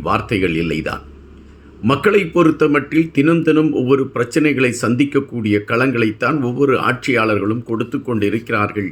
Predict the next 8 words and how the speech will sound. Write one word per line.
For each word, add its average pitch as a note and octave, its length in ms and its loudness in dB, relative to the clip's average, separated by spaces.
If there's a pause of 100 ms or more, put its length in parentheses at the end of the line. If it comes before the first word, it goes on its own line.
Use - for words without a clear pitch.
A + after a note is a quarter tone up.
என்பதுதான் F#2+ 680 -2
பதிவு. D#2+ 300 -10 (1000)
தற்பொழுது F#3+ 580 2
இலங்கையை E3 600 4
பொறுத்தமட்டில் C#3+ 880 2
மக்களுக்கான C#3 760 2
நிவாரணங்கள் C3 800 0
கிடைக்கவில்லை A#2+ 640 0